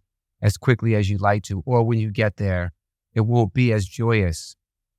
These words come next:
because a lot of people fool themselves to believe that once they make their dreams a reality,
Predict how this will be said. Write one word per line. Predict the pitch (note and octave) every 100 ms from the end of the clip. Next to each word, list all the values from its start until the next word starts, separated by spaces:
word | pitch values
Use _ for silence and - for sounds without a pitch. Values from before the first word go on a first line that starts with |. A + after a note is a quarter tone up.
| _
because | A#2+ - A2
a |
lot | A2 B2+ C#3+
of | B2
people | A#2+ G#2+ G2 G2 F#2 _ _ _ _ _
fool | - C#3
themselves | B2+ B2 - A2+ G#2+ G2 - _ _
to | A#2+
believe | G#2+ A2 A#2+ A#2 G2+
that | G2 F2+ _ _ _
once | G2 C3 -
they | A#2+
make | A2+ A#2 G#2
their | G#2
dreams | F#2 A2 A2
a | G#2
reality, | G2+ A2 A#2 A#2 C3+ C3